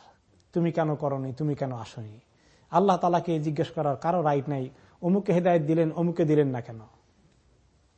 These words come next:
যেমন নবী করিম সাল্লাল্লাহু আলাইহি ওয়াসাল্লাম দোয়া করলেন যে, "আল্লাহ, ইসলামের তো দুর্দিন যাচ্ছে মক্কায়,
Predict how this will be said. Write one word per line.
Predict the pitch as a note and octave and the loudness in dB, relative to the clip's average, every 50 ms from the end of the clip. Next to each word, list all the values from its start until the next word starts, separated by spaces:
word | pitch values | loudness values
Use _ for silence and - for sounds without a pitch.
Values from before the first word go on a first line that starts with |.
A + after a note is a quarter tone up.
| _ _ _ _ _ _ _ _ _ _ _ _ _ _ _ _ _ _ - | _ _ _ _ _ _ _ _ _ _ _ _ _ _ _ _ _ _ 0
যেমন | C3+ D3+ D3+ D#3 | 2 4 4 4
নবী | D#3 D#3+ D#3+ E3 D#3 | 4 4 4 2 4
করিম | - F3 D#3 D#3+ D#3 | 4 4 4 4 0
সাল্লাল্লাহু | - E3+ | 0 -2
আলাইহি | D#3 D#3 D#3 D#3 | 0 0 2 2
ওয়াসাল্লাম | D#3 D#3 - D#3+ D#3+ | 0 0 0 -2 2
দোয়া | D#3+ F3+ E3+ D#3+ | 4 4 4 4
করলেন | - F#3 F#3 G3+ G#3 F#3 D#3 D3+ - - - - - - _ _ _ _ - - - - - _ _ _ _ _ - - _ _ _ _ _ _ _ _ _ _ _ _ _ _ _ _ _ _ _ _ _ _ _ _ _ _ _ _ _ _ _ _ _ _ _ _ _ _ _ _ _ - | 4 2 2 4 2 2 0 -4 -10 -16 -20 -20 -20 -20 _ _ _ _ -20 -20 -20 -20 -20 _ _ _ _ _ -20 -20 _ _ _ _ _ _ _ _ _ _ _ _ _ _ _ _ _ _ _ _ _ _ _ _ _ _ _ _ _ _ _ _ _ _ _ _ _ _ _ _ _ -4
যে, | C3+ D#3 | 0 0
"আল্লাহ, | D#3 D3+ D3+ D3+ D#3+ F3+ F#3 F3 D3+ C#3 C3+ D#3 | 2 2 2 2 2 4 4 4 2 0 -2 -6
ইসলামের | D3 - - F3 F3+ F3+ E3+ | -6 -4 -4 -2 -2 -2 -4
তো | F#3+ | -6
দুর্দিন | E3 D3+ E3 E3+ E3+ D#3+ F#3 F#3+ F#3 | -4 0 0 0 2 2 0 0 0
যাচ্ছে | D#3+ E3 D3 - - - E3+ | 0 -2 -4 -4 -6 -6 -4
মক্কায়, | D#3+ D3 B2+ - - D#3+ E3 F3 D3 A#2 A2 A2 | -4 -4 -6 -6 -2 -2 -2 -2 -2 -6 -10 -16